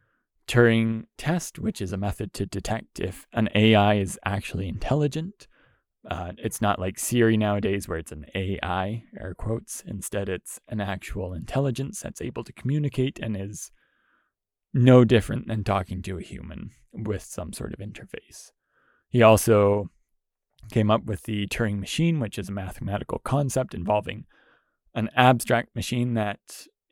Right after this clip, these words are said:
is able to prove the fundamental limitations of mechanical computers. Now, modern computers work off of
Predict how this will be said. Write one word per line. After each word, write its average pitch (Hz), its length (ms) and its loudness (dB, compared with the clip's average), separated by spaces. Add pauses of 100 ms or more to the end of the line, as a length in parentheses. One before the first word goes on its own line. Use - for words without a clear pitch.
(120)
is 98 160 0
able 110 260 4
to 101 100 -8
prove 147 440 -4
the 131 100 -4
fundamental 117 920 -4
limitations 104 720 -6
of 101 80 -12
mechanical - 560 -12
computers. - 760 -14 (380)
Now, 107 160 4
modern 110 440 8
computers 104 520 0
work 107 200 0
off 92 200 0
of - 280 -10